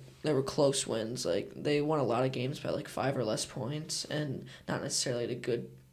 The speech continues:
good program, so. And they also gotta play, uh, South Dakota State, and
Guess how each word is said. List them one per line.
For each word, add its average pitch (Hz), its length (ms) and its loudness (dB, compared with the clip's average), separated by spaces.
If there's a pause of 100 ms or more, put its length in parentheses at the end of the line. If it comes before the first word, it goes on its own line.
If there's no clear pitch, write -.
(100)
good - 160 -6
program, - 460 -4
so. - 340 -6 (540)
And 147 180 0
they 143 140 4
also 135 220 2
gotta 123 180 0
play, 135 360 0
uh, 73 360 -2 (120)
South - 260 -2
Dakota 135 240 -2
State, 151 600 2
and 117 360 -4